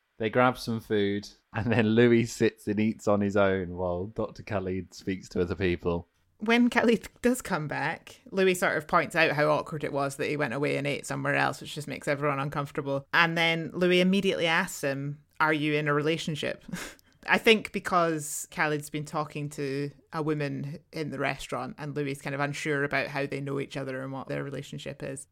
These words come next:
Speaker 2: Khalid says, "No, he's not in a relationship." And then Louis says, "Would you date a white woman?" A weird line of questioning, I think, when you've got someone who has this amount of knowledge and backstory.
Speaker 1: Maybe it's just the awkward nature.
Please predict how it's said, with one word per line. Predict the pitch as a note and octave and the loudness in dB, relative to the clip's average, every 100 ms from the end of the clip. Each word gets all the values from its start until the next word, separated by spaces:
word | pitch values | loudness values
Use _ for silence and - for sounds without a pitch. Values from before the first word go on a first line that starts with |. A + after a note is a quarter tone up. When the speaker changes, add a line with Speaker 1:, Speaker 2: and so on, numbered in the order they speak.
| - | -4
Speaker 2:
Khalid | F3 E3+ D#3+ | 2 2 2
says, | D3 | -2
"No, | E3+ G3 | 0 0
he's | G3+ D3+ | 0 -4
not | E3 F#3+ | -2 -2
in | F3+ | 0
a | F3 | 0
relationship." | F3+ F3+ F#3+ A3+ A3 - | -2 -2 -4 -4 -4 -4
And | E3+ D#3+ | -6 -4
then | E3 | -2
Louis | F3 F3 | -2 0
says, | F#3 D3 | 0 0
"Would | G#3+ G#3+ | -2 -2
you | G#3+ | -6
date | F#3+ G3+ G3+ | -2 0 0
a | G#3 | -2
white | F#3 G3+ - | 0 -2 0
woman?" | G#3+ A#3 C4+ - | -2 0 -2 -6
A | F3+ | -6
weird | F3+ G#3+ G#3+ | 0 2 2
line | F#3 D#3 | 2 0
of | D3+ | 0
questioning, | - F#3+ F#3 E3 D3+ | -2 -2 -2 -6 -4
I | |
think, | D#3 C#3 | -4 -6
when | D#3+ | -6
you've | D#3 | -6
got | - F#3+ F3+ - | 2 2 2 0
someone | - D#3+ D3 C#3+ C#3 C#3 - | -2 0 0 -2 -4 -10 -10
who | D#3+ E3 | -4 -2
has | D#3 D3+ | -2 -2
this | E3+ E3 - | -4 -6 -4
amount | D3+ C#3 | -2 -2
of | C3+ C#3+ - - _ | -6 -10 -16 -20 _
knowledge | E3+ D#3 D3+ D3 C#3+ | 2 4 4 0 -2
and | C#3+ C#3 C#3+ C3+ | -6 -4 -6 -4
backstory. | D3 - - D3 C#3+ C#3 C#3 C#3+ _ _ - | -4 -4 -10 -6 -4 -2 -4 -8 _ _ -2
Speaker 1:
Maybe | A2+ C#3+ C3+ | 6 8 8
it's | B2 | 4
just | C#3 - | 0 2
the | C3 | 4
awkward | C3 - C3 | 4 2 0
nature. | B2+ B2+ - C3 B2+ | 2 0 0 2 2